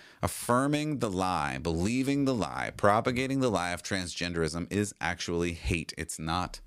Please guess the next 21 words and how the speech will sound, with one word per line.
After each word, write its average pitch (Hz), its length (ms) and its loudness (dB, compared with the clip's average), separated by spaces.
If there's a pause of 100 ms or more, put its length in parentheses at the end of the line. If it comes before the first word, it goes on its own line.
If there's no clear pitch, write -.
(140)
love. 80 400 -4 (1300)
We 135 120 2
heard 120 260 6
about 95 340 4 (340)
this 90 220 -6
anti-trans 92 920 -4
rhetoric, 76 520 0 (140)
words 92 440 4
that 78 120 -4
are 80 80 -2
literal 107 440 2
violence 87 420 -2
to 80 60 -14
trans 80 280 -6
people, 71 400 -2 (400)
but - 100 -6
that's 110 320 -2
not 127 240 -4
what 107 240 2
words 98 400 4
are. 104 340 -2